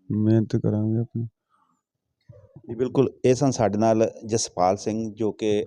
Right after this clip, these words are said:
Speaker 2: ਅਮਰੀਕਾ ਤੋਂ ਡਿਪੋਰਟ ਹੋ ਕੇ ਆਏ ਨੇ। ਇੰਗਲੈਂਡ ਗਏ ਪਹਿਲਾਂ ਪਰਿਵਾਰ ਦੀ ਰੋਜੀ ਰੋਟੀ ਦੇ ਲਈ,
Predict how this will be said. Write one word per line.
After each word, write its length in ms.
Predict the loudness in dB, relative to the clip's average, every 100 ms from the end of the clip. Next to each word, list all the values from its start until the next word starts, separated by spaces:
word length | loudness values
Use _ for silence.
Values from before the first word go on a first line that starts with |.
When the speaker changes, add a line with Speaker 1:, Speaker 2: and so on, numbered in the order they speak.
| -4
Speaker 2:
ਅਮਰੀਕਾ 380 | -6 -4 -4
ਤੋਂ 140 | -4 -6
ਡਿਪੋਰਟ 380 | -8 -4 -4 -4
ਹੋ 140 | -10
ਕੇ 160 | -8 -8
ਆਏ 140 | -8
ਨੇ। 80 | -12 _ _ _ _ _ _ _ _
ਇੰਗਲੈਂਡ 640 | -4 0 4 4 4 2
ਗਏ 280 | 2 4 4
ਪਹਿਲਾਂ 460 | 4 2 2 -2 -4
ਪਰਿਵਾਰ 400 | 0 4 4 4
ਦੀ 200 | 0 0
ਰੋਜੀ 280 | 0 0 0
ਰੋਟੀ 280 | -2 -2
ਦੇ 100 | -2
ਲਈ, 260 | 0 0 -2